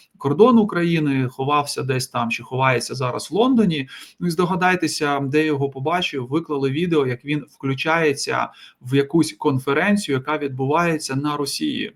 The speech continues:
у Москві. Е, дякує там за запрошення і розказує, е, щось там про релігійні, інші переслідування, е, в Україні,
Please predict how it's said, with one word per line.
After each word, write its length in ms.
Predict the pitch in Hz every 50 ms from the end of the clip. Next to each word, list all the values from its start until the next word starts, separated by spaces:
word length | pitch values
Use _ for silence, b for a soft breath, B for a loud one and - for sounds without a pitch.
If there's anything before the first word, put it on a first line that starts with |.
| _
у 120 | - 135 135
Москві. 540 | 135 135 131 - - 147 135 117 101 - _ B B B B B B -
Е, 200 | 139 135 135 131
дякує 520 | 131 127 160 160 165 160 - 160 143 135
там 260 | 131 - 143 131 143 147
за 260 | - 156 147 135 - -
запрошення 920 | - 143 143 - 175 208 254 285 269 - 226 196 185 175 160 151 143 139
і 240 | - - 170 196 202
розказує, 800 | 180 160 156 - - 165 170 170 160 151 156 151 143 143 139
е, 220 | 131 127 123 123 113 - - 127 123 123 120 117 120
щось 260 | 123 - 147 143 135
там 200 | - 135 131 123
про 320 | - - 135 131 123 120 B B B B B -
релігійні, 640 | 139 143 143 147 143 147 185 196 185 165 151 147
інші 260 | 165 170 170 - 151
переслідування, 1040 | 131 - 139 147 139 - - 147 139 135 135 123 127 123 123 123 120 120 120 117 113 107 101
е, 40 | 120 123 127 127 123 123 123 123 123 123 - 117 117 117
в 40 | 131
Україні, 640 | 139 135 147 165 202 254 285 285 247 226 - -